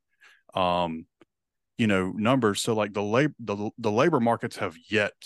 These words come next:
to, like, weaken significantly. So what that's telling the Fed is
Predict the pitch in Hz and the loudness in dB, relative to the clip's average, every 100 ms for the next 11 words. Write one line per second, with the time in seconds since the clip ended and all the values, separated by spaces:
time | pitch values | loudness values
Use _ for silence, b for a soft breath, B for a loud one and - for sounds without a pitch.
0 | - - - 92 87 87 87 107 - 87 | -20 -12 -8 -2 -4 -4 -4 -4 -2 -6
1 | - 95 95 - - - - _ _ _ | -4 -4 -4 -4 -14 -14 -18 _ _ _
2 | _ _ - 127 110 101 165 151 - 139 | _ _ -2 2 4 4 4 2 2 0
3 | 117 92 120 120 107 92 - | 0 -2 0 0 0 -2 -6